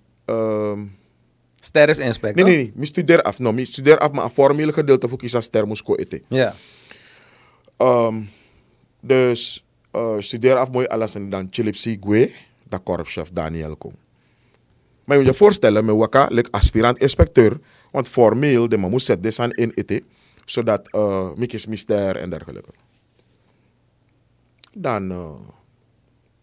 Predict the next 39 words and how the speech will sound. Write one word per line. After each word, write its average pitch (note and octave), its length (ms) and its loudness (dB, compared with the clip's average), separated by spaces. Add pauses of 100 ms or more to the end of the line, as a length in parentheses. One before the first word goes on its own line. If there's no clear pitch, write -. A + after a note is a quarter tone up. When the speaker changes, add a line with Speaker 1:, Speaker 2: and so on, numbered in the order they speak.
(1000)
Speaker 1:
het - 100 -16
was A3 140 -8
geen G#3 180 -10
twaalf. E2+ 520 -10 (240)
Het B2+ 100 -14
was - 420 -10 (540)
vijftien, G2+ 1040 -8
dus - 240 -12
vijftien, A#2 420 -6
zes-, - 380 -10 (240)
vijftien, A#2 360 -8
zestien. - 580 -12
Speaker 2:
Bouwden C3+ 240 4
ze - 20 2
Speaker 1:
Veertien, D3 100 2 (100)
Speaker 2:
twee C3+ 140 4
was B2 60 2
het A#2+ 80 6
Speaker 1:
veertien, C3+ 180 2
Speaker 2:
volgens A2 240 -2
mij. F#2+ 80 2
Speaker 1:
ja, E2+ 120 -6
veertien, A2+ 300 0
Speaker 2:
Ja, G#2 60 -6
ja, G2+ 60 -2
Speaker 1:
zestien. F#2+ 160 -6
Speaker 2:
ja. A2+ 60 4
Speaker 1:
Waarom D#3+ 220 8
ik A#2+ 80 -2
het G2 100 -8
weet, F2 240 -6 (480)
zo A2 140 -2
exact. F2 440 -8 (400)
Die G#2 440 -6 (140)
Daniel, B2+ 600 2
die A2+ 240 -2
Chilip F3 260 4
Sigwe, A2+ 460 -2 (100)
Speaker 2:
Mhm. G#2+ 220 -10